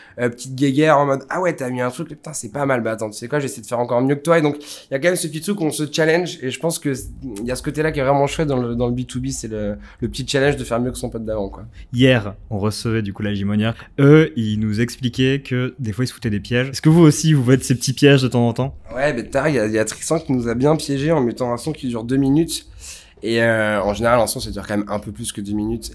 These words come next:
Speaker 1: Et, euh, et en fait, en, de, c'est-à-dire que lui balance son son qu'on connaît pas, qui dure deux minutes, et dire que là, toi, t'as deux minutes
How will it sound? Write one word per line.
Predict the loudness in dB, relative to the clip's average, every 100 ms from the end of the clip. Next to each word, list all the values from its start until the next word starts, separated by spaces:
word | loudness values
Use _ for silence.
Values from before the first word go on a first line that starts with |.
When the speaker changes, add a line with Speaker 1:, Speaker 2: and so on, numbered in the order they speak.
| -10
Speaker 1:
Et, | -8
euh, | -6 -6 -6 -6 -8
et | -8
en | -6
fait, | -6 -6
en, | -6 -6
de, | -14 -8 -8
c'est-à-dire | -4 -4 -4
que | -10
lui |
balance | -4 -2 -2 -4
son | -8
son | 0 0 0
qu'on | -4
connaît | -4 -4
pas, | 0 0 0
qui | -2
dure | -6 -6
deux | -4
minutes, | 0 0 -2
et |
dire | -6 -6
que | -6
là, | -8
toi, | -6
t'as | -8 -10
deux | -2 0
minutes | 4 2 0 -6